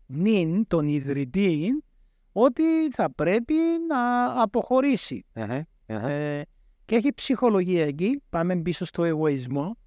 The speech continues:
Speaker 1: που πρέπει να τον καθοδηγήσεις για να διαπιστώσει ότι, ναι, έφτασε στα τελευταία στάδια,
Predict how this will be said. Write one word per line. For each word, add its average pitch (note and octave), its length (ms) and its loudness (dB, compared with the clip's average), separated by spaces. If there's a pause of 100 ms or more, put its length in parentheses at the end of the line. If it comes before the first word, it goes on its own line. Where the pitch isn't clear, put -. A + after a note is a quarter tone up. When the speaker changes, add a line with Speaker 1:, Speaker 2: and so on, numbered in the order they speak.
(600)
Speaker 1:
που E3+ 200 -12
πρέπει A3+ 340 2
να C4+ 160 4
τον C4 180 4
καθοδηγήσεις G#3+ 1200 0 (460)
για F3 140 2
να F3 140 4
διαπιστώσει E3+ 880 0
ότι, B3+ 640 2
ναι, A#3+ 220 4
έφτασε D#3 640 -2
στα C3+ 220 -6
τελευταία C#3 720 -4
στάδια, C4 760 0